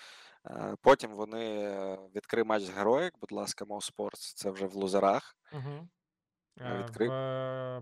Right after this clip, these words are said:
Speaker 2: плей-іні? Ні, це в
Speaker 1: Ні-ні-ні, в
Speaker 2: лузерах
Speaker 1: турні-,
Speaker 2: в
Speaker 1: в турнірі.
Speaker 2: основному, да. Вони
Speaker 1: Так,
Speaker 2: двічі
Speaker 1: так.
Speaker 2: грали просто.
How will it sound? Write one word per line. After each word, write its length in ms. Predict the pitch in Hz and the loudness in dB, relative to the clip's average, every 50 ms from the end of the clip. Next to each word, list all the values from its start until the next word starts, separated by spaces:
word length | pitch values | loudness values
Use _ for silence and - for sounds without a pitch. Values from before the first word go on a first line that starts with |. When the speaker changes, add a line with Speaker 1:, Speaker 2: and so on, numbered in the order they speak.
| - - | -10 -8
Speaker 2:
плей-іні? 460 | 143 139 143 175 254 285 226 151 139 - | -6 -6 -6 -6 -6 -8 -8 -10 -10 -10
Ні, 220 | 143 135 120 107 117 - | -10 -10 -10 -12 -14 -16
це 120 | - 131 | -12 -12
в 40 | 131 | -12
Speaker 1:
Ні-ні-ні, 260 | 127 120 123 120 123 131 | -12 -10 -4 -2 0 2
в 100 | 135 131 | 4 4
Speaker 2:
лузерах 240 | 127 113 101 101 - | 4 4 4 2 4
Speaker 1:
турні-, 280 | - 120 117 110 110 - - | 4 4 4 4 0 -8 -12
Speaker 2:
в 140 | 131 131 | -8 -2
Speaker 1:
в 40 | 135 | 6
турнірі. 380 | - 117 113 123 131 127 92 - | 6 6 6 6 2 -2 -4 -4
Speaker 2:
основному, 320 | 120 120 120 120 120 131 - | -6 -10 -12 -14 -16 -16 -14
да. 40 | 127 | -10
Вони 260 | 127 131 139 143 147 | -6 -6 -4 -2 -2
Speaker 1:
Так, 120 | 139 98 | -2 -2
Speaker 2:
двічі 180 | 98 175 175 - | -2 -2 -4 -4
Speaker 1:
так. 100 | 131 110 113 | -6 -6 -6
Speaker 2:
грали 160 | 117 107 113 | -8 -10 -12
просто. 320 | 113 - 127 - - - | -14 -18 -20 -20 -20 -20